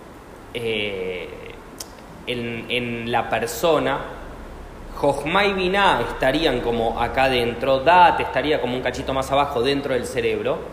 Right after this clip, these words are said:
pero Keter está por arriba del cerebro. O sea, es la coronilla, justamente.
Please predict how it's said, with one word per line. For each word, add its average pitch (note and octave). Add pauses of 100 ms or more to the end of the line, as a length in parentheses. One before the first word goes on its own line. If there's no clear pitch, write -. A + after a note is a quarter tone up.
(380)
pero F#3 (280)
Keter G#3 (520)
está G3
por E3+
arriba F3+
del C3
cerebro. B2 (2250)
O -
sea, A#2
es D#3 (180)
la D3
coronilla, D#3 (320)
justamente. A2